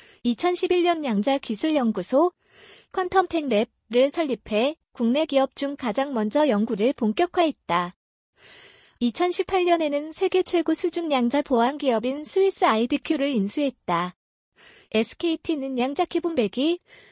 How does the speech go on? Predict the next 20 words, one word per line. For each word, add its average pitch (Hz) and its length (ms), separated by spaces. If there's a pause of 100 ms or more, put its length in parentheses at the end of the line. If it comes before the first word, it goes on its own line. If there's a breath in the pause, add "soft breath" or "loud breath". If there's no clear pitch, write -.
(140 soft breath)
큐케이디, 311 640 (200)
퀀텀 370 400
키 359 180
디스트리뷰터, 277 1040 (580 soft breath)
양자 220 320
난수 269 280
생성기, 294 720 (200)
큐알엔지, 302 720 (160)
퀀텀 339 420
랜덤 247 380
넘버 214 320
제너레이터를 269 1600
중심으로 302 600
양자 226 360
암호 262 160
통신 277 460
핵심 381 320
기술을 277 500
고도화하고 247 560
있으며, 226 540